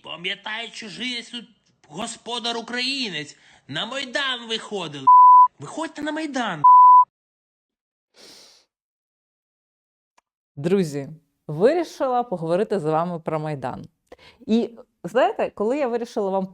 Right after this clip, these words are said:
Speaker 2: з ц-, пр-, з вами про це поговорити, у мене зразу такий, знаєте, дежавю, стан дежавю. Бо минулий етер, який я зробила минулого понеділка, я закінчувала висловлюванням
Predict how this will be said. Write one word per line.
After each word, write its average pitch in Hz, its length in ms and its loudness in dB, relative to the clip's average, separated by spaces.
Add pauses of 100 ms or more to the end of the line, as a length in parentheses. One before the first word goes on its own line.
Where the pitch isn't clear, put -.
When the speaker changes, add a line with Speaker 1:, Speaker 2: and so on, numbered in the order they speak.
Speaker 2:
з 170 80 -14
ц-, - 240 -14
пр-, 170 420 0
з 165 40 -10
вами 196 220 0
про 180 140 -12
це 190 120 -10
поговорити, 185 580 -6
у 180 140 -2
мене 247 420 -4
зразу 196 400 -2
такий, 190 300 -4
знаєте, 180 360 -4
дежавю, 190 840 2
стан 202 460 0
дежавю. 180 400 -4
Бо 185 380 0
минулий 170 460 -2
етер, 262 300 -4
який 180 240 -2
я 151 80 0
зробила 151 400 -4
минулого 147 380 -8
понеділка, 180 460 -6 (320)
я 226 280 4
закінчувала 226 720 -4
висловлюванням 202 920 -8